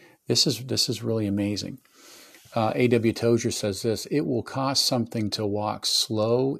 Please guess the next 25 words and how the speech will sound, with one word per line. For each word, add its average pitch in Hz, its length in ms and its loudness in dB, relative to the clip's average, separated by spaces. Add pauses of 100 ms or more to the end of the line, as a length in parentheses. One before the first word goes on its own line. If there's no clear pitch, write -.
in 107 180 0
the 104 80 -2
parade 110 720 -2
of 104 300 -8
the 113 180 -6
ages, - 680 -6 (840)
while 104 540 0 (160)
excited 120 640 2
men 117 400 2
of 101 180 -8
time 110 540 -4
rush 104 640 -4
about 104 580 -4
confusing 113 800 0
motion 104 540 -4
with 98 240 -14
progress. 98 720 -6 (680)
But 113 140 2
it 127 100 4
will 110 160 0
pay 143 320 0
in 113 120 2
the 104 100 -2
long 107 320 -2
run." 104 400 -8